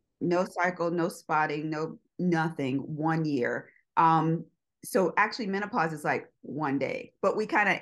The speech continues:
encompass everything and call, call it menopause. And then after that one day anniversary, you're postmenopausal. And at that point, your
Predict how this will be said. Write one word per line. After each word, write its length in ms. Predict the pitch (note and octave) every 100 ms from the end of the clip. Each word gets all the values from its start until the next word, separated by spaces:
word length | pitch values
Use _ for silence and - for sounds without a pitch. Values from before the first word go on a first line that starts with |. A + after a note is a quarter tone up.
| F#3
encompass 600 | E3+ - B3 F#3+ E3+ E3+
everything 440 | C#3+ D3 C3+ C3
and 80 | B2+
call, 420 | - C3+ C3+ - _
call 280 | - D#3+ D#3+
it 140 | -
menopause. 720 | D#3 D3+ D#3+ F3 D#3+ E3 F#3+ - - - - _
And 120 | F3+
then 140 | F3+ -
after 280 | - D#4 A#3+
that 240 | G3 D#3+
one 380 | D#3+ E3+ F3+ F3
day 300 | E3+ D#3+ E3
anniversary, 920 | D#3+ D3+ C#3+ D3 D3+ D#3 - C3+ C3+ -
you're 220 | D3 D3
postmenopausal. 1120 | - F#3+ D3 - B2 A2+ - - - A1+ - - _ -
And 120 | E3+
at 160 | E3
that 320 | F#3+ G#3 - -
point, 340 | B3+ F#3 - D#3+
your 340 | E3 D#3